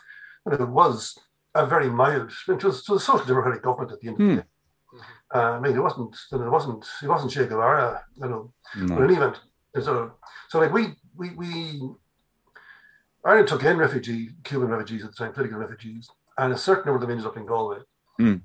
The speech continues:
Speaker 1: know, so we had a, a very small, uh, Cu-, uh, Chilean community. Uh, and then, uh, Ch-, we had a Chile solidarity campaign as well. So that would have been sort of a major, uh, international.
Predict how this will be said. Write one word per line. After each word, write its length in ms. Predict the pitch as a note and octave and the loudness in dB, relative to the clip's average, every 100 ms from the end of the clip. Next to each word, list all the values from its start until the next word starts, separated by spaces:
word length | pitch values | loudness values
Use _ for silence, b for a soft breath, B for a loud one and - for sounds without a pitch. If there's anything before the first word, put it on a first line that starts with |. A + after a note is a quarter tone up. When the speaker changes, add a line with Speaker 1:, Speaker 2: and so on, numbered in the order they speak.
| _ - | _ -4
Speaker 1:
know, 120 | - | -2
so 140 | D#3 | 0
we 80 | D3 | 2
had 120 | C3+ | 4
a, 180 | A#2+ - - | 2 -2 -8
a 80 | C3+ | 4
very 200 | G#3 - | 6 6
small, 640 | - C3 D3+ C#3+ A2+ G2+ A#2+ | 2 4 6 4 0 -8 -12
uh, 160 | A#2+ B2 | -12 -12
Cu-, 240 | - D3 C3 | -16 -16 -10
uh, 280 | A#2 A2 A#2 - | -8 -8 -10 -10
Chilean 340 | C#3 A#2+ A2 | -8 -8 -12
community. 440 | - A2 G#2+ G#2+ _ _ B B B B | -12 -12 -12 -16 _ _ B B B B
Uh, 300 | A#2+ A#2 A2+ - - | 0 0 -2 -12 -2
and 120 | C3+ | 2
then, 360 | C#3+ B2+ A2+ - | 4 2 -2 -6
uh, 160 | B2 A#2+ | -8 -6
Ch-, 100 | F#3+ | -4
we 120 | C3+ | 0
had 100 | C3 | -2
a 40 | |
Chile 240 | C3 C3 A2+ | -2 -4 -2
solidarity 520 | A#2+ A2 A#2+ B2 B2 | -4 0 -2 -2 -6
campaign 440 | A#2 A2 A2+ A2 | -12 -12 -12 -10
as 100 | G#2 | -10
well. 200 | A2+ G#2+ | -8 -8
So 80 | A#2+ | 0
that 80 | D#3+ | 0
would 120 | F3 | 0
have 100 | D3+ | -4
been 80 | B2 | -8
sort 220 | A#2+ A2 | -8 -10
of 80 | A2 _ - | -10 _ -16
a 20 | A#2+ | -4
major, 640 | B2 B2+ A#2 A2 A2 _ | 0 2 0 -4 -8 _
uh, 260 | A2+ G#2+ A2+ B2 _ _ B B B _ | -12 -12 -14 -20 _ _ B B B _
international. 640 | - B2+ B2 C#3+ B2 G#2+ | -4 2 4 2 -2 -6